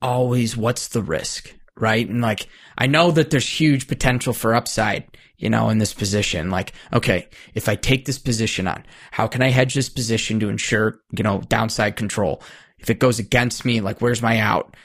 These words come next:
There's so many factors you really had to take into account. And that's where, for me, knowing that, like, I was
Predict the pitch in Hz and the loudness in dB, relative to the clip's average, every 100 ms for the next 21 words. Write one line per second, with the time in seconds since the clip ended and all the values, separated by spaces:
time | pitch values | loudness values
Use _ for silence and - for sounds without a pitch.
0 | _ - 135 - - 170 156 151 131 110 | _ 0 0 0 4 6 6 4 2 0
1 | 113 107 - 113 104 98 98 110 120 117 | 0 0 -2 -4 -4 -4 -2 0 2 2
2 | 120 113 110 - 113 110 110 104 101 - | 2 2 0 0 -2 0 -2 0 -4 0
3 | 107 113 110 135 - 120 139 - 113 113 | 0 0 2 0 0 -2 -2 -2 -2 2
4 | 151 156 139 123 113 _ _ _ _ _ | 4 4 4 2 -2 _ _ _ _ _
5 | _ 135 135 135 135 127 127 120 110 - | _ 2 4 6 4 2 2 2 0 -2
6 | - 107 - 131 156 139 110 | -2 -2 -2 0 0 0 -4